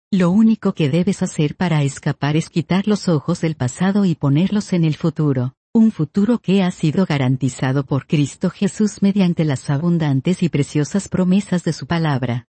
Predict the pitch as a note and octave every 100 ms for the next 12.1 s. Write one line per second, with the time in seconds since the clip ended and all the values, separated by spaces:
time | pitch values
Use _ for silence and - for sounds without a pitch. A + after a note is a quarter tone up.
0 | - G3 G3 D3 - D3 C#3 C3 C3 F3
1 | G#3 F#3 F3+ G#3+ D#3+ C3+ C3+ B2 - G3
2 | G#3+ F3+ E3+ G#3 G#3+ A3 - F#3+ F#3 E3
3 | - G#3 - D#3+ D3 C#3 A#2 B2 _ -
4 | F3+ - G3 - - F3+ F3 D#3 D3 C3+
5 | - D3+ E3+ G3 G3 G3+ G#3 F#3 F3+ F3+
6 | F#3 G#3 - F3+ C3+ C3 D3+ C3 D#3 C3+
7 | C#3 B2+ - G#3+ E3 D3 C#3 E3 - D#3+
8 | C3+ C3+ - _ - F3 C#3+ D#3 G3+ E3
9 | C3 C3+ E3 D3+ F3+ F#3+ F#3+ - D#3 C#3
10 | C3+ - F3+ F#3 F3+ F3+ G3 F#3+ G#3+ F#3
11 | F3+ E3+ G#3+ F#3 C#3+ - F3+ D3+ B2+ B2